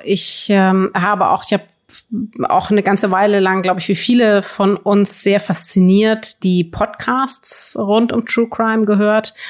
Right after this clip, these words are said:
und bin da diesen Taten nachgegangen und hab aber gemerkt, sowas nimmt mich wahnsinnig lange mit.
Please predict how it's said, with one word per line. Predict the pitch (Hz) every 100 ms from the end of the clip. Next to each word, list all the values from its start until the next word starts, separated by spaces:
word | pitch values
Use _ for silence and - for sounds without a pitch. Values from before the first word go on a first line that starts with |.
| - - -
und | 196
bin | 202
da | 202
diesen | 185 196
Taten | - 175 202 202
nachgegangen | 202 - - 185 185
und | 185 180
hab | -
aber | 175 185
gemerkt, | 180 180 185 -
sowas | 202 -
nimmt | 190 190 190
mich | 175 - - - _
wahnsinnig | 180 196 175 175 170
lange | 175 170 165
mit. | 160 -